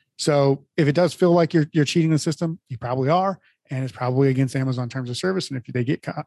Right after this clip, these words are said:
if you get caught, or the service that you're using gets caught, uh, it's likely going to lead to a problem with, with, uh, Amazon later.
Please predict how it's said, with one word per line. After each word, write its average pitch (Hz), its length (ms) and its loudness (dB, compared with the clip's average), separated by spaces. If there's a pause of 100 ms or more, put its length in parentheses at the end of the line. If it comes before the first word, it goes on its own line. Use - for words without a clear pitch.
if 120 200 -4
you 131 80 0
get 143 140 0
caught, 143 260 0
or 127 80 0
the 120 100 -2
service 135 380 -2
that 143 120 -4
you're 123 120 -2
using 135 240 4
gets 135 160 -4
caught, 143 240 -6 (480)
uh, 135 240 -4
it's - 140 -6
likely 143 340 0
going 127 220 -2
to - 180 -6
lead 120 220 -4
to 123 240 -2
a 120 80 -2
problem 117 400 -6
with, 117 160 -8 (140)
with, 135 260 -2
uh, 120 180 -6
Amazon 117 320 -6
later. 113 300 -8